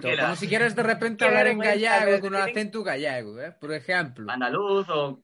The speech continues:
Speaker 1: canario, o rumano, o inglés, con acento francés, alemán, lo que te, te dé la
Speaker 3: Ya.
Speaker 1: gana.
Speaker 3: Sí, no, sí, estoy pensando en qué digo. Eh...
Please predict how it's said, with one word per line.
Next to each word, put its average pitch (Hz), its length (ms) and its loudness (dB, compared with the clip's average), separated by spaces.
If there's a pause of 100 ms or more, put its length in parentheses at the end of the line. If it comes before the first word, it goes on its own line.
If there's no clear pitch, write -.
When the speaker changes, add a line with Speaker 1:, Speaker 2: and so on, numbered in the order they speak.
(160)
Speaker 1:
canario, 170 560 -2
o 135 220 -2
rumano, 151 840 -2
o 107 180 -10
inglés, 165 680 2
con 110 160 -10
acento 131 380 -8
francés, 131 540 -6
alemán, 151 640 -6 (460)
lo 139 100 2
que 131 80 4
te, 131 160 4
te - 240 -6
dé 143 80 4
la 160 80 4
Speaker 3:
Ya. 151 40 6
Speaker 1:
gana. 147 320 0 (840)
Speaker 3:
Sí, 180 140 -6
no, 196 160 -2
sí, 190 80 -2
estoy 180 200 -6
pensando 190 360 -4
en 202 60 -8
qué 226 100 -6
digo. 185 500 -6 (840)
Eh... 147 1000 -8